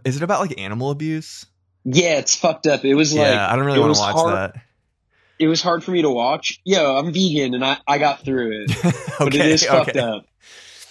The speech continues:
Speaker 2: The, no, they're, they're, like, don't let me s-, like, make you think that it's not fucked up, 'cause there is fucked up footage.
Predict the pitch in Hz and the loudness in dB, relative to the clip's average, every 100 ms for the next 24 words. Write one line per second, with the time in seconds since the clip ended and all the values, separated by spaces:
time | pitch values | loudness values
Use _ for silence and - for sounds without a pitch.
0 | - - 117 - _ 175 190 196 160 127 | -14 -4 -4 -4 _ -2 0 0 -2 -4
1 | 156 185 160 165 160 - _ _ _ _ | -4 -4 -4 -4 -4 -14 _ _ _ _
2 | _ - 160 156 127 165 170 175 175 175 | _ -2 0 0 -4 -6 -4 -4 -6 -4
3 | 170 - - - 147 135 123 - _ _ | -2 -2 -4 -2 0 0 -2 -6 _ _
4 | _ 165 151 143 156 - 151 147 143 131 | _ -4 -2 0 -4 -2 -4 0 0 0
5 | 117 123 113 127 - 151 151 170 175 160 | -2 -4 -2 -4 -2 -2 0 -2 -2 -4
6 | - _ - 143 120 135 131 139 135 - | -10 _ -4 -4 0 0 4 2 2 0
7 | 143 127 131 117 - 120 107 82 123 - | 0 -2 -2 -6 -4 -4 -4 -8 -12 -18